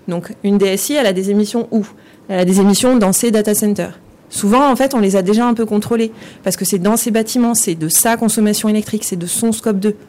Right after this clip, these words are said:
Donc, on les a un peu vus. Donc, il y a toute la partie scope trois amont liée au serveur qu'on a acheté et qu'on a mis dans son data center qu'on va regarder. Mais c'est déjà un poste qui a été un peu, un peu regardé dans les bilans carbone précédents. Ensuite, il y a les émissions qui sont liées à ce qu'on appelle le workplace. Donc, c'est les équipements utilisateurs,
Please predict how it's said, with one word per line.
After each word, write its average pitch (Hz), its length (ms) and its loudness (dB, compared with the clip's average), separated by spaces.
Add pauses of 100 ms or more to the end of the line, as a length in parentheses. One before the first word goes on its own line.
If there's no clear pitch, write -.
(120)
Donc, 185 120 -6
on 190 60 0
les 202 160 2
a 254 80 2
un 240 80 2
peu 226 160 0
vus. 208 240 -2 (340)
Donc, 180 140 -4
il 190 40 -2
y - 20 0
a 180 40 2
toute 233 220 -6
la 214 80 2
partie 202 320 -4
scope 180 240 -4
trois 185 200 -6
amont 190 300 2
liée 190 120 0
au 170 80 -2
serveur 180 320 -4
qu'on 180 160 -4
a 170 60 -2
acheté 180 300 -2
et 208 40 0
qu'on 185 140 -4
a 170 60 -2
mis 175 120 -2
dans 180 120 -2
son 175 140 -8
data 175 240 -4
center 214 320 0 (500)
qu'on 180 180 -2
va 180 120 -2
regarder. 208 420 0 (360)
Mais 185 80 0
c'est 202 160 0
déjà 214 360 2
un 214 120 2
poste 226 300 -2
qui 202 120 -4
a 180 80 -2
été 185 220 -2
un 196 120 0
peu, 226 440 2
un 196 140 2
peu - 120 0
regardé 208 400 2
dans 208 100 2
les 180 120 0
bilans 185 200 -2
carbone 185 360 -2
précédents. 175 420 -4 (800)
Ensuite, 202 320 0
il 262 40 2
y - 20 4
a 214 40 4
les 208 160 4
émissions 226 340 4
qui 269 100 0
sont 208 160 0
liées 233 340 2
à 190 160 0
ce - 80 -6
qu'on 202 100 -2
appelle 208 240 2
le 202 60 4
workplace. 190 760 0
Donc, 180 160 -2
c'est 220 240 0
les 196 180 2
équipements 190 300 -2
utilisateurs, 185 840 -2